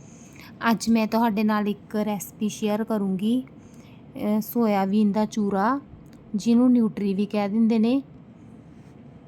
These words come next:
ਤੇ ਮੈਂ ਇਹ ਅੱਜ ਅਲੱਗ ਤਰੀਕੇ ਨਾਲ ਬਣਾਉਂਗੀ। ਅੱਜ ਮੈਂ ਨਿਊਟਰੀ ਆ ਜੋ ਦੁੱਧ ਵਿੱਚ ਬਣਾਉਂਗੀ।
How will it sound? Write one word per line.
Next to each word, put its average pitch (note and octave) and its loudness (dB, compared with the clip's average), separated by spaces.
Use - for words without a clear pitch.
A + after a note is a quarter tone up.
ਤੇ C4+ 6
ਮੈਂ C4+ 8
ਇਹ C#4 4
ਅੱਜ A#3+ 0
ਅਲੱਗ G#3+ 2
ਤਰੀਕੇ B3 -2
ਨਾਲ A#3 0
ਬਣਾਉਂਗੀ। A#3+ 0
ਅੱਜ A#3 -2
ਮੈਂ A#3+ 2
ਨਿਊਟਰੀ B3 2
ਆ B3 0
ਜੋ A#3 -2
ਦੁੱਧ G3+ 0
ਵਿੱਚ A#3+ -2
ਬਣਾਉਂਗੀ। A3+ 2